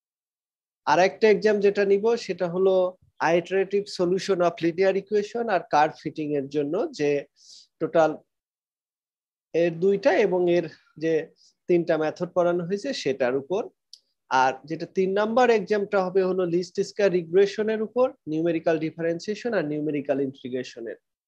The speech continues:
এই হলো তিনটা exam হবে। তো এক্সামগুলো আমি হয়তো একটু,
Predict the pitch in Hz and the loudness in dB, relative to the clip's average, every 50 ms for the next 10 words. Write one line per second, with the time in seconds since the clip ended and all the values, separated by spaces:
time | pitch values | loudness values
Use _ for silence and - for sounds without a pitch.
0 | _ _ - 156 185 185 170 180 208 208 202 - - 214 208 190 175 - 180 160 | _ _ -4 -2 -2 -2 -2 0 -2 -2 0 2 2 2 2 2 2 2 2 2
1 | 151 135 - 156 147 139 139 131 131 127 156 175 - - _ _ _ _ _ _ | 2 0 -2 -2 -2 -2 -4 -6 -6 -6 -4 -6 -6 -8 _ _ _ _ _ _
2 | _ _ _ _ _ _ _ _ _ _ _ _ _ _ _ _ _ _ _ _ | _ _ _ _ _ _ _ _ _ _ _ _ _ _ _ _ _ _ _ _
3 | _ _ - 190 202 220 214 208 254 254 254 233 294 302 294 277 269 269 277 269 | _ _ 6 6 8 8 8 8 6 6 6 6 6 8 8 8 8 6 4 4
4 | 247 262 262 262 262 262 254 247 254 - - | 4 4 4 4 4 2 2 2 -2 -4 -2